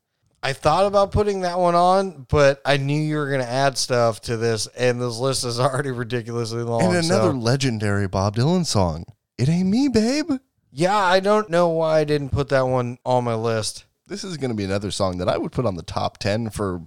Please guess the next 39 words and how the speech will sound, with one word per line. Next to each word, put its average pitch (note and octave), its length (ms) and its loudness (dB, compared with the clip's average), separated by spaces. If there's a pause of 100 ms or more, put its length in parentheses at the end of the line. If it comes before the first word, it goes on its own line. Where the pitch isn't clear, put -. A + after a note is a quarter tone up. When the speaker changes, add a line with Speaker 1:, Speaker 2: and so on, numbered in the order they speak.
(160)
Speaker 2:
popularity B2 760 -4
of F#2+ 140 -6
Bob G2 260 -2
Dylan C3 320 -4
songs. F2 360 -6
This D3 100 -8
is - 40 -10
another E3 200 0
one A#2 180 0
that - 320 -6
culture A2 440 -2
locked D2+ 580 -10
on G2 380 -2
to. F#2 80 -8
Speaker 1:
Yeah, B2 640 2 (100)
well, F#3 300 2
and F3 240 -2
then, F3 260 0
like, D#3+ 260 -2
you D3 100 -8
got C3+ 220 2
Johnny C3 320 -4
Cash B2 460 0
co-, C3+ 260 2
doing C3 340 -4
a A#2 60 -6
famous B2 320 -6
cover B2 400 -4
of A#2+ 160 -2
it B2 160 -2
and B2 100 -12
Speaker 2:
Yep. F#2+ 80 -2
Speaker 1:
stuff F#2+ 140 2
like A#2 160 -10
that. A#2+ 340 -2
Speaker 2:
Yeah, G#2 220 -6
exactly. G#2+ 540 -2
So F#2 260 -4
it's, G#2 380 -6